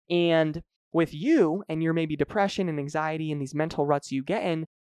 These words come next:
you fall into pits on the way. Imagine running a marathon and there's, like, pits. There's actual holes.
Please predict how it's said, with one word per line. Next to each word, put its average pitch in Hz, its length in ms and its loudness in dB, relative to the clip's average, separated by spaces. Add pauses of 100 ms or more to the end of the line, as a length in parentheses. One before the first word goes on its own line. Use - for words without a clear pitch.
(120)
you 285 200 12
fall 294 400 10
into 294 240 4
pits - 560 4 (200)
on 269 160 6
the 302 80 4
way. - 360 4 (200)
Imagine 262 420 2
running 254 260 0
a 254 40 4
marathon 247 400 2
and 185 80 0
there's, 185 100 -2
like, 190 220 0
pits. - 420 -2 (180)
There's 185 140 4 (100)
actual 190 460 2
holes. 220 600 2